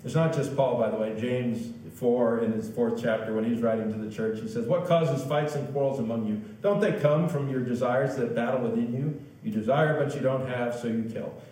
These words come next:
You covet, but you can't get what you want, so you quarrel and fight. You do not have because you do not ask of God. You're not praying. When you ask, you don't receive because you ask with the wrong motives." What are those wrong motives?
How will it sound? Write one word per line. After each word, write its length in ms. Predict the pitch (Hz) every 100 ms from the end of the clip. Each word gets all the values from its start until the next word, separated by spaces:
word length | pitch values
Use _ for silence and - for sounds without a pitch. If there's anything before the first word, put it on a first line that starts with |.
| -
You 240 | 113 117
covet, 380 | 156 160 165 160
but 160 | 135 131
you 100 | 117
can't 280 | 143 135 139
get 180 | 127
what 200 | 117 -
you 80 | 123
want, 480 | 113 113 113 - -
so 100 | 123
you 160 | 107 107
quarrel 320 | 110 95 101
and 160 | - -
fight. 200 | - - - - -
You 100 | 117
do 100 | 170
not 220 | 175 -
have 440 | 143 151 175 165 151
because 240 | 139 139
you 60 | 127
do 160 | 147
not 160 | 143 131
ask 320 | 143 175 -
of 140 | 127 107
God. 220 | 110 113
You're 120 | 123
not 180 | 131 -
praying. 420 | 160 147 139 156
When 140 | 139
you 160 | 135 143
ask, 360 | 170 180 165 156
you 60 |
don't 180 | 143 147
receive 460 | 120 - 185 190 180
because 340 | 151 156 151
you 80 | 156
ask 300 | 160 170 -
with 100 | 165
the 80 | 165
wrong 320 | 165 165 170
motives." 340 | 185 - - -
What 160 | 143 160
are 60 |
those 240 | 147 156 151
wrong 180 | 151 143
motives? 340 | 165 135